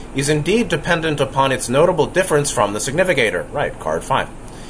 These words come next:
"The significator is the significant self, to a great extent, but not entirely influenced by the lowering of the veil.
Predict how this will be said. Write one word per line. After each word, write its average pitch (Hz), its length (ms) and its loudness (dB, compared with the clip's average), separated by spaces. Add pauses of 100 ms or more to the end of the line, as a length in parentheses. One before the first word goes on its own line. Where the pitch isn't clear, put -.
(160)
"The - 80 -4
significator 180 680 2
is 139 240 0
the 151 140 -2
significant 185 760 0
self, - 480 0 (1120)
to 165 180 0
a 156 40 0
great 175 280 4
extent, 120 460 0 (260)
but 127 140 2
not 165 200 4
entirely 170 840 2
influenced 127 760 0
by 120 160 4
the 117 120 2
lowering 131 480 4
of 104 200 2
the 113 80 -4
veil. 113 300 0